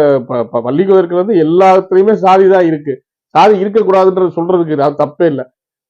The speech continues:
ஆ, சாதியை ஒரு வன்மமா ஏ-, சப்-, இந்த சாதி மேல இழிவுபடுத்தினாலும் அதுக்கு ஒரு சட்டம் இருக்கு தண்டிக்கிறதுக்கு. பி சி ஆர் இருக்கு, வழக்கு இருக்கு, எத்தனையோ இருக்கு.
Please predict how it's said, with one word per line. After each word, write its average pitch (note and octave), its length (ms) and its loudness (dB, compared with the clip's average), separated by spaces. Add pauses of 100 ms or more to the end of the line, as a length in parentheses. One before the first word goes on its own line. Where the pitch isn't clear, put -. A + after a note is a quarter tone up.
(140)
ஆ, B2+ 100 -6
சாதியை A#3 480 2 (300)
ஒரு B2 500 -4
வன்மமா G3+ 520 0
ஏ-, E3+ 120 2
சப்-, D#3+ 180 -6
இந்த D3+ 140 -4
சாதி E3+ 280 0
மேல F#3+ 180 0
இழிவுபடுத்தினாலும் F3+ 720 -2
அதுக்கு B3 300 0
ஒரு G3+ 100 2
சட்டம் G#3 340 -2
இருக்கு D3+ 280 -2
தண்டிக்கிறதுக்கு. D3 580 -4 (460)
பி G#3+ 160 -2
சி G3+ 180 0
ஆர் E3+ 80 2
இருக்கு, D#3 200 0
வழக்கு G3+ 320 0
இருக்கு, F#3+ 160 -2
எத்தனையோ G#3 340 2
இருக்கு. F3+ 280 -2